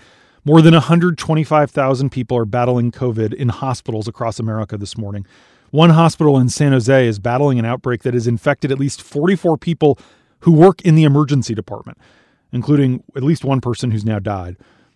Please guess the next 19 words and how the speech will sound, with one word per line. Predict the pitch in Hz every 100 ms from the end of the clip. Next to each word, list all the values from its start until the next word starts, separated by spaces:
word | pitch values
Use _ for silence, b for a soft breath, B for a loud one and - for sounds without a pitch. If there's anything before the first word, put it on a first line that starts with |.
| b
The | 143
outbreak | 160 180 180 160 -
may | 127 143
be | 190 220
due, | 165 139 127 170
in | 165
part, | - 208 117 - b b b
to | - 160
an | 143
inflatable | 131 117 - 175 185 185 175
Christmas | - 220 - 175
tree | - 131
costume | 113 117 110 - 127
that | 127
an | 127
employee | 123 - 170 170 175
wore | 139 135 170
to |
work | 180 127 120 -